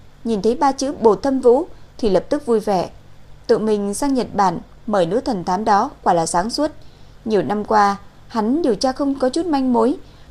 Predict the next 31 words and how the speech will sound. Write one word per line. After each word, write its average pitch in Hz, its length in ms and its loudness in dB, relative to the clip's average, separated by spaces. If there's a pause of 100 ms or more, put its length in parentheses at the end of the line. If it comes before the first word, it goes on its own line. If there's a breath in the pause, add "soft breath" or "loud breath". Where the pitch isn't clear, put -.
mà 208 280 2
thần 202 200 -2
cốc 311 200 -2
tiểu 220 140 4
dạ 202 180 0
tử 202 300 2 (360)
chỉ 180 300 2
trong 202 180 0
mấy 196 120 2
tháng 233 300 -2
đã 262 60 -2
có 240 160 0
thu 254 180 0
hoạch. 208 200 4 (600)
Mà 208 140 2
nhìn 180 240 -2
thấy 185 140 2
bên 240 180 0
trong 214 220 0
nội 202 200 0
dung 220 240 2 (400 loud breath)
có 247 120 2
đề 277 140 4
cập 208 240 2
đến 220 160 2
hiện 294 200 -2
tượng - 220 2
siêu 285 200 -2
nhiên 269 220 0
tự 254 140 0
nhiên, 247 360 0